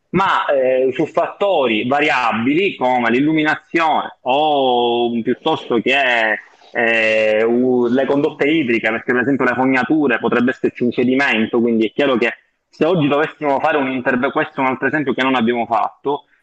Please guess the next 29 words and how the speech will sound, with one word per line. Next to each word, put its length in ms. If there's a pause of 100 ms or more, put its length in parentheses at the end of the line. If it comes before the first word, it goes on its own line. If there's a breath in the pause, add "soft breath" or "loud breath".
(200)
eh, 280
le 160
rete 220
fognarie, 580
quindi 240
le 100
caditoie, 800
quindi 240
non 220
solo 200
la 140
pulizia, 640
ma 80
anche 220
i 40
rami 240
di 80
collegamento. 720
Per 100
esempio, 320
via 160
Brunelleschi, 560
non 180
so 140
quanti 300
di 100
voi 180
lo 120
sanno, 480